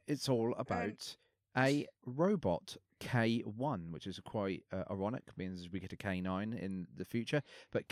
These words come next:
Speaker 2: Well, what about
Speaker 1: K one,
Speaker 2: two, three,
Speaker 1: what
Speaker 2: four, five, six, and
Speaker 1: Well,
Speaker 2: seven, and eight?
Speaker 1: well, that's it, isn't it? Uh, so K one, the robot.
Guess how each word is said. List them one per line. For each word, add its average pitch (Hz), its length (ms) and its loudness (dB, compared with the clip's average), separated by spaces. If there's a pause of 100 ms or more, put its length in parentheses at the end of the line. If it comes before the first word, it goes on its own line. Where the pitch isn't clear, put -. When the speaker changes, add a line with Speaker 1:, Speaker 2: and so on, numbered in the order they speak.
Speaker 2:
Well, 156 100 6 (100)
what 151 60 0
about 139 40 0
Speaker 1:
K 139 100 8
one, 147 180 6
Speaker 2:
two, 269 220 -6
three, 254 140 -4
Speaker 1:
what 247 80 -4
Speaker 2:
four, 240 180 -8
five, 233 300 -8
six, - 320 -16
and 220 160 -20
Speaker 1:
Well, 165 140 -6
Speaker 2:
seven, - 120 -14
and - 100 -18 (120)
eight? - 80 -20 (180)
Speaker 1:
well, 69 100 -6
that's 80 160 -6
it, 80 120 -4
isn't - 60 -10
it? - 100 -10 (340)
Uh, 110 40 2
so 131 180 6
K 160 400 6
one, 110 560 2 (100)
the 101 240 4
robot. 110 540 6